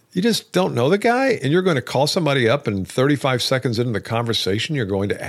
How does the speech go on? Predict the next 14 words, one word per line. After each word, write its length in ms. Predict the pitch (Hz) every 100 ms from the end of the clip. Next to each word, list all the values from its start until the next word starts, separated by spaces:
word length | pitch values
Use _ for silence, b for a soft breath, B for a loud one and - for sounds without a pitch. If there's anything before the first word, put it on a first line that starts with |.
| 98
ask 200 | 104 -
him 80 | 120
what 100 | 98
he 60 |
thinks 480 | 80 - 95 127 -
or 140 | 85 -
ask 340 | 104 110 -
her 140 | 120
what 160 | 107 104
she 140 | -
thinks 340 | 87 107 117 107
about 320 | 92 95 - B B
financial 440 | 92 101 110 101
planners? 600 | 92 - 107 135 165 156